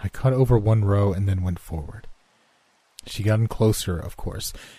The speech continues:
and when I'd cut back over to the aisle that I needed to get out of the way I'd gone in, she was only a few feet away from me. Not smiling anymore. Mumbling. I frowned at him.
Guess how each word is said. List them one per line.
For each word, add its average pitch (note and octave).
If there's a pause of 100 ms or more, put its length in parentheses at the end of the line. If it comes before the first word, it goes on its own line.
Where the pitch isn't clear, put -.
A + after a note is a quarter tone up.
and G#2+
when G#2+
I'd G2+
cut C3+
back A2+
over A2
to G#2+
the G#2
aisle G2
that F#2+
I F#2
needed A2+
to G#2+
get G2
out G#2
of A2
the A2
way F#2
I'd F#2
gone A#2
in, F#2 (1400)
she -
was F#2
only F#2+
a F2
few G#2
feet F#2
away D#2+
from -
me. - (1400)
Not F2
smiling F2+
anymore. E2+ (1900)
Mumbling. F2 (1600)
I -
frowned E2
at -
him. -